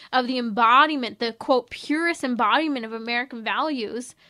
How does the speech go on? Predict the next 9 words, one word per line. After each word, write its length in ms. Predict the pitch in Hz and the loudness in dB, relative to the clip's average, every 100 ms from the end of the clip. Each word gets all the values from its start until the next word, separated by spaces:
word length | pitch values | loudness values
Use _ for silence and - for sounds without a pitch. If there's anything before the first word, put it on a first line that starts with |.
| _ - | _ -2
as 160 | 254 | -2
self-sufficient 720 | - 285 285 262 269 262 269 - | 2 -2 -2 -2 -2 -2 -6 -8
and 160 | 240 226 | -10 -8
individualism, 1160 | 240 247 233 240 277 311 233 214 208 208 277 - _ _ _ _ _ _ - | -6 -4 -2 -4 -2 -2 -2 -4 -8 -8 -10 -16 _ _ _ _ _ _ -6
that 240 | 247 269 233 | 2 4 4
these 280 | 285 320 | 0 2
ideas, 520 | 320 269 233 233 277 311 | 0 -2 -4 0 0 0
what 160 | - | -4
she's 180 | - 240 | -6 -6